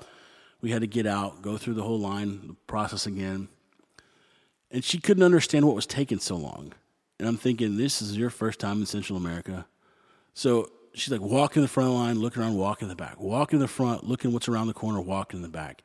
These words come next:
And I can see the two ladies at the immigration getting kind of frustrated with her.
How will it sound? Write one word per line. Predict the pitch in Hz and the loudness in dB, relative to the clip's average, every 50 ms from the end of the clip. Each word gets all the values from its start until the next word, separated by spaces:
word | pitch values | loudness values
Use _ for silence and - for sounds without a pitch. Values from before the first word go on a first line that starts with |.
| _ _ _ _ _ _ _ _ _ _ _ _ _ | _ _ _ _ _ _ _ _ _ _ _ _ _
And | - 123 | -6 -6
I | 120 | -4
can | 113 131 | -4 -4
see | 117 - 196 220 | -2 0 4 4
the | 208 165 | 4 4
two | - - 135 | 4 2 2
ladies | 120 120 127 139 135 127 107 | 4 4 4 4 2 2 0
at | 107 - | -2 -6
the | - 90 | -6 -6
immigration | 98 95 87 101 117 143 139 - 101 | -6 -6 -4 -2 -2 -2 -2 -2 -4
getting | 90 95 - 85 | -6 -8 -10 -10
kind | - 101 90 | -10 -10 -10
of | 82 | -10
frustrated | - - - 113 110 - - 90 80 80 | -12 -8 -6 -6 -6 -6 -6 -8 -8 -8
with | 80 78 | -8 -10
her. | 78 76 76 | -10 -12 -14